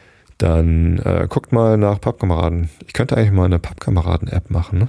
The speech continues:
Aber da gibt's noch zu wenig Episoden. Ich mach zu wenig Pappkameraden-Podcast, ich geb's zu.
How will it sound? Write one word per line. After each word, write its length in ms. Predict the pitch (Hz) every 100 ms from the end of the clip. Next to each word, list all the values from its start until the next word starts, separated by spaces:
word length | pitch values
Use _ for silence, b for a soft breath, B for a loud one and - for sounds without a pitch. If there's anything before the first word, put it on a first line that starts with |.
| -
Aber 120 | -
da 80 | 92
gibt's 200 | 104 -
noch 120 | 98
zu 140 | 101
wenig 220 | 98 101 -
Episoden. 420 | 98 87 95 85
Ich 100 | 82
mach 120 | 120
zu 200 | - 101
wenig 260 | 120 127 101
Pappkameraden-Podcast, 1080 | 104 - 90 82 85 85 87 - 87 -
ich 100 | 98
geb's 260 | - 98 -
zu. 180 | -